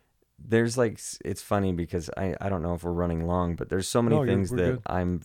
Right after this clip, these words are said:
Speaker 1: I've been, like, e-, even just in the past couple weeks that I've been actually coming to a realization
Speaker 2: Uh-huh.
Speaker 1: on. And, uh, one of 'em is that I'm very hard on myself. Um, and so I think I thought about that for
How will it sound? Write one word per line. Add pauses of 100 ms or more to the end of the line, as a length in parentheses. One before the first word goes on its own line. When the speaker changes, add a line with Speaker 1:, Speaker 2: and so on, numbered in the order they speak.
Speaker 1:
I've
been,
like, (1160)
e-,
even
just
in
the
past
couple
weeks
that
I've
been
actually
coming
to
a
realization
Speaker 2:
Uh-huh.
Speaker 1:
on. (520)
And,
uh,
one
of
'em
is
that
I'm
very
hard
on
myself. (840)
Um, (720)
and
so
I
think
I
thought
about
that
for